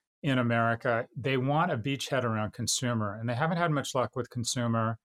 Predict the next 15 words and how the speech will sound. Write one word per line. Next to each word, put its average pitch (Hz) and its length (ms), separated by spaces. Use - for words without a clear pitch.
uh, 113 80
whether 113 240
it 104 60
was 95 160
their 107 100
phone, 120 640
whether 113 220
it 101 40
was 98 160
Bing, 123 400
whether 101 240
it's 98 140
M 113 160
S 107 160
N. 117 380